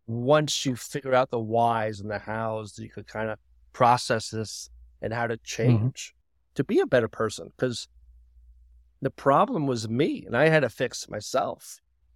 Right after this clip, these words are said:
Speaker 1: And we did a, a huge deep dive into counseling to, to cover everything.
Speaker 2: Well, for the listeners who are wondering why it might have taken you forty-eight years to get to the point where you,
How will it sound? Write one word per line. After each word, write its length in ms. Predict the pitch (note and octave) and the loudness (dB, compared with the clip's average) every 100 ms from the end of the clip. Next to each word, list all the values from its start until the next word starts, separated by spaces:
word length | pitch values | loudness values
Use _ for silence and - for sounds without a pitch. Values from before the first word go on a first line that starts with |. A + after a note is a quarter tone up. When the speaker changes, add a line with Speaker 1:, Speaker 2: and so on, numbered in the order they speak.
| _ | _
Speaker 1:
And 460 | G#2+ A2+ A2 A2 G#2 | -4 -2 -2 -4 -6
we 140 | A#2 | -6
did 280 | A2+ A#2+ A#2+ | -4 -2 2
a, 160 | A#2+ A#2+ | 0 0
a 180 | A2+ A#2 | -2 -2
huge 540 | A2+ A#2 A#2+ A#2 - | -2 -4 -2 -4 -8
deep 280 | B2 A#2 - | -8 -8 -6
dive 360 | G#2+ G#2+ D3+ B2 | -2 -2 -2 -6
into 160 | A2 | -10
counseling 760 | - A2 B2+ E3 - G#2 G2+ G#2+ - | -6 -4 -4 -6 -8 -8 -8 -12 -12
to, 300 | A2+ A2 A2 _ _ _ | -6 -6 -8 _ _ _
to 100 | - | -6
cover 300 | C3 A#2+ A2 | -2 0 -2
everything. 380 | C3+ C#4 - - _ _ _ _ _ - | -4 -6 -10 -18 _ _ _ _ _ 2
Speaker 2:
Well, 200 | D#3+ D3 | 4 2
for 140 | C#3 | 2
the 80 | C3 | 4
listeners 500 | E3 G#3 E3+ C#3+ A#2+ | 4 4 4 2 2
who 60 | |
are 140 | B2+ B2 | 0 2
wondering 640 | B2+ C#3+ B2+ A#2+ A2 A2 - _ _ _ _ _ | 4 4 2 0 -2 -4 -8 _ _ _ _ _
why 340 | A2 B2 C#3 | -4 2 2
it 80 | C3+ | 2
might 240 | A#2+ C3 A#2+ | 4 4 2
have 180 | G#2 | -2
taken 460 | - C#3+ C3+ C3 A#2 | 0 2 4 2 4
you 160 | A#2 A2+ | 4 2
forty-eight 640 | - B2+ B2+ A#2+ A#2+ A2+ | 2 2 4 4 4 2
years 320 | A2 B2 A2+ | 4 4 2
to 100 | A2+ | -2
get 180 | G2+ B2 | -2 -4
to 80 | A2+ | -4
the 100 | G#2 | -8
point 400 | - B2+ B2+ G#2+ | -4 0 2 0
where 160 | G#2+ A2 | -2 0
you, 320 | G#2+ A2 | 2 2